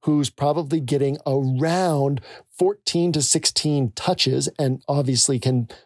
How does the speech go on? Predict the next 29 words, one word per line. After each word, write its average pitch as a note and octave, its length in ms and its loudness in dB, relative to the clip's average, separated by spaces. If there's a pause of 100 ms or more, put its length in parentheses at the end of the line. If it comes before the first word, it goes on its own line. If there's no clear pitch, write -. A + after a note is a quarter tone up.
post D3+ 240 2
a D3 80 0
monster E3 340 0
game F#3+ 220 2
on C3+ 100 2
limited B2+ 320 0
touches, C#3 320 0
as C3 220 0
we've B2 160 -2
seen, G#3 260 0 (180)
but - 120 0
still G3+ 320 2
a F3 80 -2
guy D#3 300 2 (260)
probably F#3 300 0
getting D#3 260 0
fourteen E3+ 480 -2
to D3+ 60 2
sixteen C3 440 0
touches, A2 480 0 (440)
and D#3+ 320 0
he F3 260 -4
is D#3 180 0
projected D3 680 -2
to D3 80 0
be C#3 340 0 (120)
over E3 320 0
twenty D3 500 -2
percent B2 420 -2